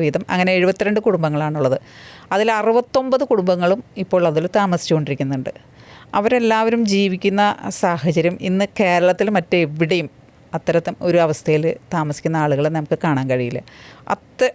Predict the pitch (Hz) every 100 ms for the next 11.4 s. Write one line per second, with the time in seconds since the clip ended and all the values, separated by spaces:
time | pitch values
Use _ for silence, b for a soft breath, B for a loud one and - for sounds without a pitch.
0 | 208 - - 262 294 277 269 220 185 202
1 | 202 185 226 214 180 170 156 156 - 170
2 | 143 147 135 139 - B B B 202 220
3 | 240 247 247 247 240 214 220 220 233 226
4 | 220 208 202 208 208 - 233 226 208 202
5 | 196 202 170 - 180 175 175 180 180 180
6 | 175 165 165 170 180 - 185 180 170 175
7 | 185 196 220 240 - 170 170 - - 214
8 | 220 214 180 180 - - 165 160 - 156
9 | 143 175 B B B B 190 214 202 220
10 | 233 185 180 185 196 202 - 190 185 165
11 | 170 - 151 160